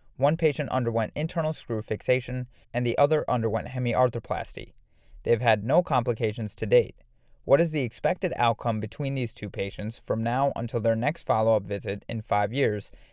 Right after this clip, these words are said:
as it relates to their surgical techniques?" And the choices are one, higher revision surgery rates with internal fixation techniques,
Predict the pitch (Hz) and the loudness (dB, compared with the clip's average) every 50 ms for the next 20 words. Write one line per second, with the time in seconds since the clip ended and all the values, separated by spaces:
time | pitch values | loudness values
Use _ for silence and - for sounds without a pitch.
0 | _ - 117 117 120 123 - - 120 127 139 156 160 - - - 131 117 127 131 | _ -2 -2 0 0 0 -4 -2 2 4 4 4 4 0 -4 -2 2 2 2 2
1 | - - - 107 98 - - - 98 - - 110 101 - 117 110 98 - - - | 2 2 0 0 0 0 -4 -8 -8 -2 -2 -2 -2 -2 -4 -6 -6 -8 -12 -16
2 | - - _ - - _ _ _ _ _ _ _ _ - - 104 107 92 - 110 | -18 -20 _ -20 -20 _ _ _ _ _ _ _ _ -10 -6 -6 -6 -4 -2 -4
3 | 107 104 - 101 101 104 101 101 117 139 143 147 147 147 143 - _ _ _ - | -4 -4 -4 -4 -2 -2 0 2 2 2 2 0 -2 -6 -10 -14 _ _ _ -2
4 | 120 117 113 110 107 107 107 98 110 135 139 135 143 139 139 - - - 143 143 | 0 2 4 2 2 0 -4 -4 -4 -4 -4 -2 -4 -6 -6 -2 2 2 2 2
5 | 139 139 139 131 131 139 135 135 131 - - - 110 107 - 101 107 - - 104 | 2 -2 -4 -2 2 2 2 2 0 -4 -6 -6 -4 -4 -4 -4 -4 -4 -4 -4
6 | 104 101 - - 95 - - 123 123 - - 127 120 135 123 120 - 131 123 117 | -6 -6 -8 -10 -8 -2 0 0 0 0 -4 -4 -2 0 -2 0 0 -4 -6 -6
7 | - - - - | -6 -10 -16 -20